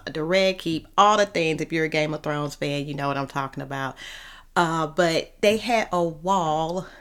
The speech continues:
around the city. Now, if you just like,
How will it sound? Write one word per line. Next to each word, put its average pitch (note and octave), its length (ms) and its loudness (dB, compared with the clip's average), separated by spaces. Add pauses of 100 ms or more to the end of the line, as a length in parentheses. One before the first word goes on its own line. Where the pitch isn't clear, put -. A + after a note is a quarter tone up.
(380)
around D#3 480 -2
the D3+ 100 -6
city. - 640 -6 (320)
Now, F#3 260 6
if D#3+ 100 -2
you F3+ 100 0
just F#3 200 0
like, F3 240 4